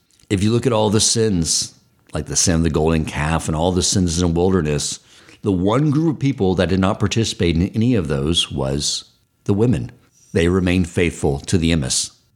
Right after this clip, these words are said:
And throughout Jewish history, like during the period of Hanukkah, the heroine of the story is Yehudis. And in the holiday that is emblematic of our period to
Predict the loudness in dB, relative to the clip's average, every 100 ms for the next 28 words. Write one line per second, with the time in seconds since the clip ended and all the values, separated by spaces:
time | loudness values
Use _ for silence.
0 | _ -2 -2 0 0 2 2 0 2 2
1 | 2 0 0 0 0 2 0 -2 -12 -20
2 | -20 -8 -2 0 2 2 2 2 2 0
3 | 0 0 0 -2 -8 -10 _ _ _ -2
4 | -2 2 2 2 2 2 0 0 0 0
5 | 0 0 0 0 0 0 -2 -2 -2 -4
6 | -6 -14 _ _ _ -2 0 2 0 0
7 | 0 0 0 0 0 0 0 2 0 0
8 | -2 -2 -2 0 0 0 0 0 0 0
9 | 0 -2 -2 0 2 0 -2